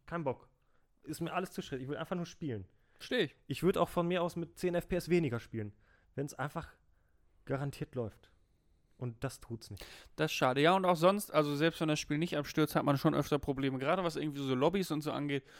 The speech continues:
Speaker 1: Ja.
Speaker 2: wo du meinst, die kriegen das hin, dass ich und hundertneunundvierzig Leute gleichzeitig spielen und wir alle wissen, wo wir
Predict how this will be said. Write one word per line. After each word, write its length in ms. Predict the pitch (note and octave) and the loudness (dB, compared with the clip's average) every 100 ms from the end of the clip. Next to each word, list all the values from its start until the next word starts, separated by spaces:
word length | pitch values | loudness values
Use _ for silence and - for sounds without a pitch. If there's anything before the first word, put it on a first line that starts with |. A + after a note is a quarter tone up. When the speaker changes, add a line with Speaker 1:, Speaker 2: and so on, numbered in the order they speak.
| - | -4
Speaker 1:
Ja. 160 | G#2+ A2 | -2 4
Speaker 2:
wo 120 | D#3+ | 6
du 60 | D#3 | 8
meinst, 440 | D3 C#3+ C#3 - _ _ - | 6 4 0 -8 _ _ -6
die 160 | D3 D3+ | -2 0
kriegen 240 | F3+ F#3+ | 2 2
das 120 | F3+ | 4
hin, 200 | G3 F#3+ | 4 4
dass 180 | E3+ - | 4 2
ich 300 | G3+ G#3 - | 0 0 0
und 220 | E3+ E3 - | 2 2 2
hundertneunundvierzig 800 | F#3 G3 F3 F#3+ F#3+ G#3 - F3+ | 4 4 6 4 4 0 0 2
Leute 360 | F#3 F#3+ E3+ | 4 6 2
gleichzeitig 760 | D3+ - C#3+ E3+ G3 - G3 F#3 | -2 -6 4 6 4 2 0 0
spielen 360 | - F3 E3+ D3+ | -4 4 4 4
und 120 | C#3 | 2
wir 120 | D3+ | 4
alle 180 | E3 D3+ | 4 4
wissen, 300 | F3+ - E3+ | 0 0 2
wo 180 | D#3+ D#3 | 4 6
wir 220 | D#3 | 4